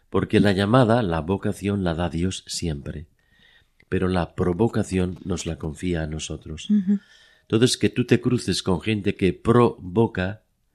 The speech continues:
Speaker 1: es, eh, el mejor regalo que Dios te puede hacer para que te enteres a qué te está llamando Él, ¿no?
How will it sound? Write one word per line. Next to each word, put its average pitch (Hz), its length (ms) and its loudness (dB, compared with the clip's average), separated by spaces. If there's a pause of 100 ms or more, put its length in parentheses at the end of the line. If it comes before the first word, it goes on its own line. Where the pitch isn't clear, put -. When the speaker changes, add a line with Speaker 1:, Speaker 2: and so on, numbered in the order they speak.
(640)
Speaker 1:
es, 107 540 2
eh, 90 400 0
el 92 140 -2
mejor 90 500 -2
regalo 98 400 2
que 90 120 -2
Dios 90 240 0
te 92 100 -2
puede 95 240 -4
hacer 98 360 -6 (520)
para 87 240 -2
que 92 120 0
te - 140 -4
enteres 95 460 -2
a 80 60 -8
qué - 120 -4
te - 120 -10
está 87 200 -2
llamando 76 520 -4
Él, 71 220 -10
¿no? 101 160 -8